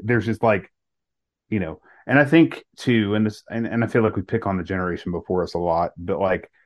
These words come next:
I think there's this mindset that, like, "Oh, I'm fine, I'm fine, I don't need to go get counseling." Well, it, maybe you do, and maybe you would be better off in the later years of your ministry as a result.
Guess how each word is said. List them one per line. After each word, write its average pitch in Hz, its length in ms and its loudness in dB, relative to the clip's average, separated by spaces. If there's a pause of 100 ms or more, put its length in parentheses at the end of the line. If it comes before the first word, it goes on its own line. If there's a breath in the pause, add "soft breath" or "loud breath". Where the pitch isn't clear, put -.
(240)
I 113 100 4
think 110 240 2
there's 98 180 -2
this 92 140 -8
mindset 95 560 -2
that, - 140 -6
like, 85 200 -2
"Oh, 104 200 2
I'm 107 160 2
fine, 92 380 0
I'm 85 140 -8
fine, 87 280 -6
I 87 40 -4
don't 82 220 -6
need 90 160 -2
to 92 60 -4
go 85 140 -4
get 78 220 -12
counseling." 80 520 -12
Well, - 340 0 (520)
it, - 160 -18 (240)
maybe 127 240 2
you 147 140 2
do, 147 340 2
and 90 100 -4
maybe 110 200 2
you 110 80 2
would 107 100 2
be 104 120 -2
better 98 340 2
off 127 260 2
in 92 60 -6
the 87 100 -8
later 92 260 -6
years 82 260 -8
of 80 80 -14
your 80 100 -8
ministry 80 580 -8 (160)
as 87 140 -4
a 92 40 -2
result. 85 420 -4